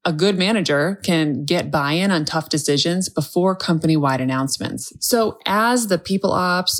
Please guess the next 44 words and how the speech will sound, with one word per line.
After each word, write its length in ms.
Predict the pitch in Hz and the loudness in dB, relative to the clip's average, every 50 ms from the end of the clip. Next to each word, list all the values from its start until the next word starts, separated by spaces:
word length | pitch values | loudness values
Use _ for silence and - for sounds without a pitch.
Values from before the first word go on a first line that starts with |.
| - - | -4 -6
or 420 | - 165 156 156 151 143 135 127 - - | -4 -2 0 2 2 2 0 -2 -2 -2
H 200 | 165 170 160 - | -2 0 0 2
R 180 | 160 151 156 | 2 0 0
person 320 | 156 - 196 190 - 220 208 | 0 0 0 0 2 0 0
at 80 | 202 | 0
your 120 | - 202 202 | 0 -2 0
company, 480 | - 226 214 - 233 240 247 247 247 - - - - _ _ _ - | 0 0 0 2 2 2 2 0 -2 -4 -16 -20 -20 _ _ _ -4
you 300 | 170 165 202 240 254 277 | 0 2 2 4 4 2
should 220 | 262 - 302 233 | 2 2 2 2
be 120 | 196 196 160 | 2 2 0
asking 360 | 160 165 165 - - 190 180 | 0 -2 -4 -2 -2 0 0
your 140 | 160 147 143 | 0 0 0
managers 640 | 147 151 156 165 170 151 151 147 135 139 135 - | 0 0 0 0 0 0 -2 -2 -2 -4 -4 -4
every 180 | - 147 147 151 | -4 -4 -2 0
once 240 | 147 151 151 147 - | 2 2 0 0 0
in 80 | 147 | 0
a 60 | 151 143 | 0 0
while, 240 | 139 139 135 131 127 | 0 0 0 0 0
like, 240 | 131 131 127 - - - - - - - | -2 -2 -4 -6 -12 -20 -20 -20 -10 -2
"Hey, 240 | - 240 226 175 143 - - | 0 0 2 0 0 -2 -2
in 160 | 190 190 185 | 0 0 2
your 180 | 180 214 262 285 | 2 2 2 2
one-on-ones 880 | 254 240 240 226 214 196 170 156 156 151 147 143 147 147 139 - - - | 2 2 2 2 2 2 2 2 2 2 0 0 0 0 -2 -4 -4 -2
this 280 | - 185 196 196 - - | 0 2 2 2 0 0
week 560 | 175 175 170 165 165 165 160 - - - - _ _ _ _ _ _ _ _ | 0 2 2 2 0 0 -4 -8 -14 -16 -18 _ _ _ _ _ _ _ _
or 140 | - 156 156 | -6 -4 -2
your 140 | 151 151 160 | 0 2 2
next 280 | 175 185 202 - - 190 | 2 2 0 -2 -4 -2
one-on-one 540 | 185 190 185 180 175 170 170 170 170 165 | 0 0 2 2 2 2 2 2 2 2
with 120 | 156 165 - | 0 -2 -2
each 220 | - 202 185 - | -2 -2 -2 0
of 120 | 196 170 160 | 0 0 0
your 100 | 165 165 | -2 -2
people, 580 | - - 214 214 214 - 175 160 151 147 147 - - - _ - | -2 -2 -2 0 0 2 0 0 0 -2 -4 -8 -16 -20 _ -8
please 360 | - - 247 277 294 294 - | -2 0 2 2 2 2 0
ask 420 | - 151 151 147 151 156 - - 151 | -2 -4 -4 -2 -2 -4 -4 -4 -6
if 180 | 170 156 - - | -6 -6 -2 0
they 180 | 190 180 180 | 0 0 0
can 260 | 175 - 185 190 185 - | 2 2 0 0 0 0
feel 200 | - 214 208 208 | 0 0 0 0
connected 520 | - 202 202 196 196 190 - - 214 170 | 0 0 0 0 0 0 0 0 0 0
to 140 | - - 185 | 0 -2 -2
our 100 | 165 160 | -2 -2
values. 600 | 151 156 139 139 139 143 139 120 - 147 - | -2 -2 -4 -2 -2 -2 -4 -4 -4 -4 -6